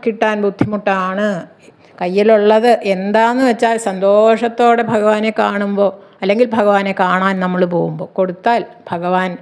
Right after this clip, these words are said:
അത് അതിൻ്റെ ഇരട്ടിയായിട്ട് നമുക്ക് സന്തോഷം ഇങ്ങോട്ട് തിരിച്ചു തരും എന്നാണ് പറയുന്നത്.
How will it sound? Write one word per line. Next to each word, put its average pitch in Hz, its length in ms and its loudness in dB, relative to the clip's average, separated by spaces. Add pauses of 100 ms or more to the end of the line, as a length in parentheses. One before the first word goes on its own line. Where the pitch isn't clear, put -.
അത് 185 300 -4
അതിൻ്റെ 190 640 0
ഇരട്ടിയായിട്ട് 220 680 0
നമുക്ക് 202 400 -6
സന്തോഷം 185 600 -4
ഇങ്ങോട്ട് 180 320 -6 (100)
തിരിച്ചു 170 240 -8
തരും 180 320 -4 (560)
എന്നാണ് 185 640 -8 (1200)
പറയുന്നത്. 156 480 -8